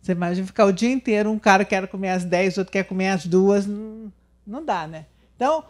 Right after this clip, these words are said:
a vida em sociedade, ela requer regras. Se você mora sozinho,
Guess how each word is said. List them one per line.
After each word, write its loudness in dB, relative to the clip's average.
a 0
vida 0
em -2
sociedade, -4
ela 6
requer 4
regras. 0
Se -6
você -2
mora 2
sozinho, -8